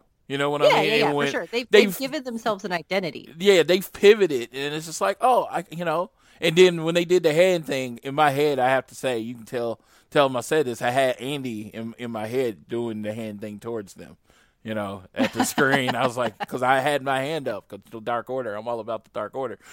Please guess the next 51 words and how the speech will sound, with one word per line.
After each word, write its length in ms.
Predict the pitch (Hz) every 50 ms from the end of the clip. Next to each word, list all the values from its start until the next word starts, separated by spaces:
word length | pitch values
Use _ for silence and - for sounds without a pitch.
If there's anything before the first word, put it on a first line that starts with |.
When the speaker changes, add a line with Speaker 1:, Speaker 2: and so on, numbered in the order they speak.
| - - -
Speaker 1:
But 120 | - 277 277
it's 160 | 277 262 240
just 160 | 240 226 -
like, 240 | 214 190 180 156 - _ _ _ _ _ _ -
I 140 | 170 208 247
get 400 | 233 185 180 170 170 170 - _ _ _ -
how 280 | - 147 147 139 135 135
it 60 | 135
might 200 | 131 135 135 123 123
not 180 | 120 117 90
be 120 | 98 95 -
for 160 | - - 58
someone, 460 | - - - - 50 50 - - - _ _ _ _ -
right? 340 | 120 120 127 151 160 156 - _ _ _ _ _ _ _ _ -
And 120 | 185 196
it 40 | 208
was 160 | 196 180 165
like, 220 | 190 160 151 147 - _ 165
but 180 | 170 180 - -
it 40 | 190
was 180 | 202 202 170
an 60 | 190 165 - -
angle 360 | 175 196 208 190 190 190 - 151
at 160 | 160 170 -
the 100 | 165 -
end 160 | 156 165 156
of 60 | 151
the 60 | 143 139
show 260 | - - 139 123 - _ _ _ -
after 420 | 160 160 151 147 - - 147 143
the 120 | 131 131
show 260 | 123 - - 135 120 123
was 220 | 117 113 107 117
over. 320 | 117 110 90 73 67 - _ _ _ _ _ _ _ _ _ -
And 160 | 160 170 170 170
I 120 | 165 175
guess 300 | 170 185 208 240 233 -
they 140 | - 202 196
say 540 | 185 - - 185 180 180 180 175 170 170 165 _ _ _ _ _ _
they're 120 | - 151 151
making 420 | 151 156 170 175 165 180 175 170
their 140 | 160 156 147
top 260 | - - 160 151 151 -
stars 360 | - - 156 151 156 143 135
look 180 | 147 156 - -
like 260 | 151 143 131 117 -
geeks, 440 | - 135 165 185 175 - - - -
but 180 | - 123 131
I'm 120 | 156 175 160
just 180 | 165 160 -
like, 240 | - 160 147 139 -